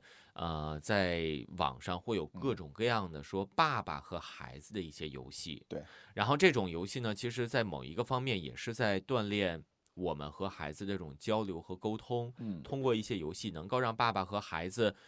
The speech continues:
Speaker 1: 变得更加的亲密，对吧？
Speaker 2: 嗯。
Speaker 1: 然后同时呢，爸爸也不用再去健身房办卡了。
Speaker 2: 嗯。
Speaker 1: 我们在家里就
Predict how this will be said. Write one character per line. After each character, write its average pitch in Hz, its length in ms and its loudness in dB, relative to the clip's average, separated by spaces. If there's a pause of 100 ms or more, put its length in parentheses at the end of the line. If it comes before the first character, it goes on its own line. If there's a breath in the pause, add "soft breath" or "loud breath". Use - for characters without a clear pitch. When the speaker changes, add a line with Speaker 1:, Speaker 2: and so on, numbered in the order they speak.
(140)
Speaker 1:
变 135 160 6
得 117 100 2
更 123 220 0
加 101 160 2
的 101 120 2
亲 - 320 0
密， 160 360 -2 (240)
对 98 140 2
吧？ 69 260 -2
Speaker 2:
嗯。 127 220 0
Speaker 1:
然 107 140 6
后 127 80 4
同 110 260 -2
时 104 160 -2
呢， 101 160 0
爸 147 240 4
爸 110 100 4
也 85 140 2
不 76 160 -6
用 123 180 -2
再 120 180 4
去 120 200 -4
健 117 240 0
身 120 160 0
房 95 180 -2
办 117 220 4
卡 - 380 -10
了。 60 320 -10
Speaker 2:
嗯。 120 260 -4
Speaker 1:
我 85 80 -4
们 82 100 -8
在 110 140 4
家 127 280 2
里 80 200 -4
就 101 320 2